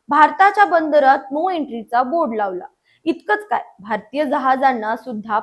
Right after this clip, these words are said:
पाकिस्तानच्या बंदरात जायला मनाई. नमस्कार, मी अंजली, आपलं स्वागत करते पोलखोलमध्ये. पहलगाम हल्ल्यानंतर भारतानं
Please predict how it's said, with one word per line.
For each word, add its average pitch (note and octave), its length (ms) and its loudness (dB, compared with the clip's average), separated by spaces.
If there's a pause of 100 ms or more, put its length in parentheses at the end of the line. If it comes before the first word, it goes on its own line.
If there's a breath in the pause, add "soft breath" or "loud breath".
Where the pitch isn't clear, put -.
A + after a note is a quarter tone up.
(240)
पाकिस्तानच्या F4+ 720 -2
बंदरात D4 580 2
जायला A3 300 0
मनाई. C4 340 -6 (520 soft breath)
नमस्कार, G4 520 4
मी F#4+ 140 -2
अंजली, E4 400 -4
आपलं D#4+ 260 -2
स्वागत C4+ 500 -4
करते C4+ 340 -4 (120)
पोलखोलमध्ये. G#3 800 -6 (720 loud breath)
पहलगाम G4 500 4
हल्ल्यानंतर D#4 720 -2
भारतानं A#3+ 680 -2